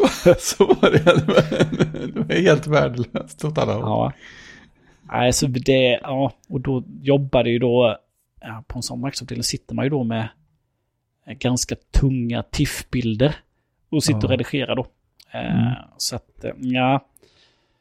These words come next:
Speaker 2: alltid varit lite, alltid varit lite bökigt. Sen kommer jag ihåg på Fagerhult så bytte de, eh, de bytte lagring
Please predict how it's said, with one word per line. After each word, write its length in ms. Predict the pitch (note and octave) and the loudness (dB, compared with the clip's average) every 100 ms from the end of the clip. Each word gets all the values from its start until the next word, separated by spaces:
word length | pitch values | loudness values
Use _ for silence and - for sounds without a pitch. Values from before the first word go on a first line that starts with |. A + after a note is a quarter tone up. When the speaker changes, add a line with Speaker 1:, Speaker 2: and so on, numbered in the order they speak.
| - - | -20 -18
Speaker 2:
alltid 420 | - B2 B2+ - A#2 | -4 -2 -2 -4 -6
varit 260 | A2+ - | -6 -8
lite, 560 | A#2+ A#2 - - G#2+ G#2 - - _ _ _ _ _ _ | -8 -8 -10 -6 -4 -4 -10 -20 _ _ _ _ _ _
alltid 360 | A#2+ B2+ - B2+ | -6 -6 -4 -4
varit 180 | A#2 | -4
lite 180 | B2+ B2 | -6 -8
bökigt. 540 | A#2 - B2 A#2 - - | -8 -4 -4 -4 -8 -8
Sen 120 | B2+ | -8
kommer 180 | C#3 C#3 | -4 0
jag 60 | |
ihåg 180 | C3+ A#2+ | 2 0
på 80 | - | -4
Fagerhult 420 | - B2 A#2 A#2 | -2 -2 -2 -6
så 100 | - | -8
bytte 460 | B2+ C#3 - _ B2 | -2 -2 -2 _ -2
de, 340 | A#2+ A2+ A2+ | 0 0 -2
eh, 220 | A2+ A2 A2 _ _ _ _ _ _ _ _ _ _ _ _ _ | -4 -6 -8 _ _ _ _ _ _ _ _ _ _ _ _ _
de 180 | - A2+ | -4 -2
bytte 600 | A2 A#2 - _ - A2 | 0 -2 -2 _ -8 -6
lagring 920 | A2 A2 A#2+ C#3 A2+ A2 A2+ B2 C#3 | -2 -2 0 0 0 0 0 0 -2